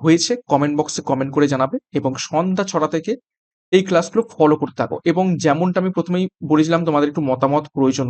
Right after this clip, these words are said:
রয়েছে। তো এই কুইজ প্যাটার্নে করাবো নাকি অধ্যায় ভিত্তিক বিভিন্ন গুরুত্বপূর্ণ টপিক তোমাদের কাছে নিয়ে আসবো, এই ব্যাপারেও তোমাদের মন্তব্য কিন্তু কমেন্ট বক্সে কমেন্ট করবে। ওকে, তো আজকের মতো ক্লাসটা এখানেই শেষ করছি।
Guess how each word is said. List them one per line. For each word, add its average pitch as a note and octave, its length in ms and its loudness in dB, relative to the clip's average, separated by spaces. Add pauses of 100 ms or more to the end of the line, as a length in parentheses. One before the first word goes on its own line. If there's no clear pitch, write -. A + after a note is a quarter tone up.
রয়েছে। B2+ 260 2 (600)
তো E3 80 6 (280)
এই G#3 140 4 (120)
কুইজ A3+ 280 2
প্যাটার্নে G#3+ 340 0
করাবো A3 280 4 (240)
নাকি C#3+ 200 -2 (180)
অধ্যায় D3+ 380 2
ভিত্তিক G3 300 -2 (440)
বিভিন্ন E3 300 4
গুরুত্বপূর্ণ E3 400 2 (120)
টপিক E3 300 4 (140)
তোমাদের D3+ 260 0
কাছে D3 200 -4
নিয়ে B2+ 260 0
আসবো, - 180 -6 (160)
এই F3 60 4
ব্যাপারেও F#3+ 340 2
তোমাদের E3 300 0
মন্তব্য C#3 460 -4
কিন্তু D#3 240 -4 (460)
কমেন্ট D#3+ 320 4
বক্সে F3 260 0 (100)
কমেন্ট A#2+ 280 -2
করবে। F2 200 -4 (360)
ওকে, F3+ 200 2 (840)
তো F3+ 80 8 (640)
আজকের D#3+ 360 2
মতো A3 120 0
ক্লাসটা G#3+ 340 2 (240)
এখানেই F#3+ 320 0 (440)
শেষ G3 220 0
করছি। F#3+ 340 -2